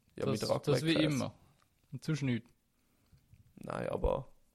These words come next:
Speaker 1: kannst du jetzt schauen, dass die Soße hat?
Speaker 2: K-,
Speaker 1: Cocktailsoße,
Speaker 2: Cocktailsoße?
Speaker 1: ja.
Speaker 2: Ja, safe.
Speaker 1: Schon geil.
Speaker 2: Wir müssen aber sagen, wir bestellen eine,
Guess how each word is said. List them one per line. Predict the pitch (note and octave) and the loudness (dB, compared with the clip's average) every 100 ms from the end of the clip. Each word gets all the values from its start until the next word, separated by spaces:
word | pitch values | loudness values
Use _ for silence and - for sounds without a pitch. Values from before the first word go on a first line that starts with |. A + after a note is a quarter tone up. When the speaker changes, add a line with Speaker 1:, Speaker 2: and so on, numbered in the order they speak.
| _ - | _ -4
Speaker 1:
kannst | C3+ | -2
du | E3+ | -2
jetzt | - | 2
schauen, | G#3 F3+ | 2 4
dass | F3 E3+ - | 4 2 -4
die | - C#3 | -4 -4
Soße | - C#3 C#3+ B2+ | 0 0 0 -2
hat? | A#2+ - _ _ _ - - | -4 -8 _ _ _ -14 -14
Speaker 2:
K-, | - D3 C#3+ | -8 -8 -6
Speaker 1:
Cocktailsoße, | C3 - C3+ - - | -4 0 0 0 -4
Speaker 2:
Cocktailsoße? | A#2+ - A#2 B2+ - | -4 -4 -8 -10 -12
Speaker 1:
ja. | C3+ | -12
Speaker 2:
Ja, | A#2 | -12
safe. | - D#3+ - _ - | -12 -14 -16 _ -20
Speaker 1:
Schon | - C3+ | -10 -6
geil. | - - B2+ _ _ _ _ _ _ _ - _ | -4 -6 -10 _ _ _ _ _ _ _ -20 _
Speaker 2:
Wir | B2 | 0
müssen | C3+ D#3 D3+ | 4 8 8
aber | B2+ | 8
sagen, | A#2 C3 C3+ B2 | 8 6 6 2
wir | |
bestellen | A2+ - A#2 G#2+ G#2+ | 0 -2 0 0 -2
eine, | G2 - | -2 -4